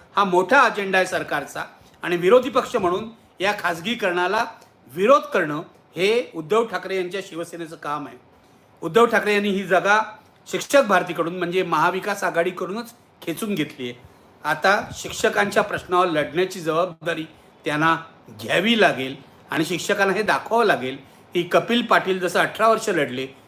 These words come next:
तसेच आम्ही यापुढेही लढू. उद्धव ठाकरेंनी सांगितलं, "पुढच्या वेळेला असं होणार नाही, कपिल पाटील आमची, यांची जागा आम्ही घेतली म्हणून आमच्यावर टीका झाली,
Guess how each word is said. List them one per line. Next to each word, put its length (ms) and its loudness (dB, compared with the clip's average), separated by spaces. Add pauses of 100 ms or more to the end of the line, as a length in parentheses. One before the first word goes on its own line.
(140)
तसेच 360 2
आम्ही 460 -2
यापुढेही 640 0 (320)
लढू. 280 0 (120)
उद्धव 180 4
ठाकरेंनी 340 0
सांगितलं, 400 -4 (420)
"पुढच्या 300 4
वेळेला 420 6 (320)
असं 200 0
होणार 320 4
नाही, 300 2 (220)
कपिल 220 -2
पाटील 300 0
आमची, 360 -2
यांची 260 -6
जागा 300 2
आम्ही 160 -2
घेतली 300 -4
म्हणून 420 -8
आमच्यावर 300 0
टीका 240 -2
झाली, 260 -2